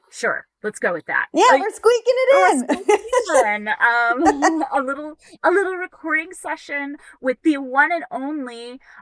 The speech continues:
Speaker 1: Ariella Rotengold. Uh,
Speaker 2: Name change.
Speaker 1: Name changed. A whole new person.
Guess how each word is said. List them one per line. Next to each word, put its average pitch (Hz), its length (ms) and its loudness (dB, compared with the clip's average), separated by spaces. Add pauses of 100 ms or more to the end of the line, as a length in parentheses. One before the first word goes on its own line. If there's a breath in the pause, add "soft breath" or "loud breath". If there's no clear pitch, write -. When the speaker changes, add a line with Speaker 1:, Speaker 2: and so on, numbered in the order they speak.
(120)
Speaker 1:
Ariella 254 920 0
Rotengold. 262 1300 -2 (360)
Uh, 247 140 8
Speaker 2:
Name 285 540 6
change. 254 1040 4
Speaker 1:
Name 294 460 4
changed. 277 680 -4
A 220 120 2
whole 269 300 -8
new 277 280 -6
person. 196 680 -4